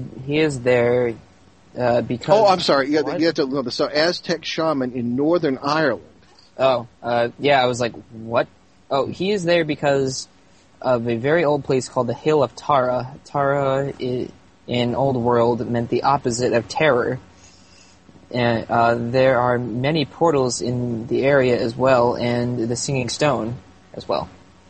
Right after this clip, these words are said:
Speaker 2: Okay, now let me, uh, that bears a little explanation as well. Uh, the Hill of Tara is in, as I recall when your mom and I were there, Ben, w-, was, is not in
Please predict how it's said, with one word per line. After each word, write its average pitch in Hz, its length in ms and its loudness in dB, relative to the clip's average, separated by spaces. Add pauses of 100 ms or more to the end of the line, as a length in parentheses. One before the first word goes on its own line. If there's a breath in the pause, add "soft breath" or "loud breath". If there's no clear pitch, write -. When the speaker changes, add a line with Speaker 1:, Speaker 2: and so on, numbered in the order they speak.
(300)
Speaker 2:
Okay, 135 360 2
now 127 140 2
let 175 120 4
me, 156 180 2
uh, 131 140 0
that 139 360 -2
bears 120 240 0
a 117 40 -4
little 107 220 -4
explanation 107 500 -6
as 104 100 -10
well. 110 200 -2 (640 loud breath)
Uh, 135 140 4
the 143 100 2
Hill 220 180 4
of 165 100 -4
Tara 165 600 2
is 139 540 -4 (200)
in, 143 480 -2 (460)
as 135 260 -2 (220)
I 160 140 6
recall 143 500 2
when 120 340 -4 (560)
your 131 140 -4
mom 156 320 2
and 120 100 0
I 110 120 0
were 104 140 -4
there, 113 200 -2
Ben, 117 380 -2
w-, 117 200 -8 (320)
was, 127 460 -2
is 131 260 -2
not 139 240 2
in 123 300 -2